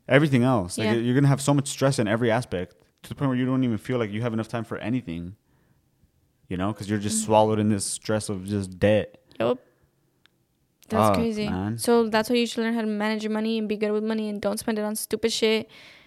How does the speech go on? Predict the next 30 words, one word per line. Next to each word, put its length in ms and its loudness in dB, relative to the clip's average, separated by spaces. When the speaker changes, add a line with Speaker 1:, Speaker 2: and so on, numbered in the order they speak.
Speaker 2:
Because, 520 -10
yeah, 280 -10
money 160 -6
makes 200 -10
the 80 -12
world 140 -10
go 240 -6
round. 440 -4
Speaker 1:
Mm-hmm. 240 -4
Oh, 220 8
and 120 2
then, 140 4
like, 200 2
also 520 4
for 180 0
any 200 2
of 100 0
the 60 0
older 260 2
people 260 -4
or 280 -2
whoever, 420 2
you 140 -2
know, 240 -2
um, 480 0
and 160 2
this 80 0
kinda 160 6
like 240 6
what 480 4